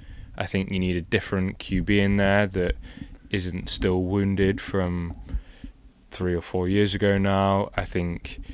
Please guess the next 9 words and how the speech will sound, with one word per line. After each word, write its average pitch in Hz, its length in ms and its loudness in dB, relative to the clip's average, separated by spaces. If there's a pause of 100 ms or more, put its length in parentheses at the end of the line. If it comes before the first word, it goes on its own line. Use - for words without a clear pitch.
(240)
you 92 140 -4
need 90 240 -2
a 87 60 0
bit 92 220 2
of 87 140 -4
a 85 480 0 (180)
culture 110 520 -2
check, - 720 -2 (380)
um, 87 380 -4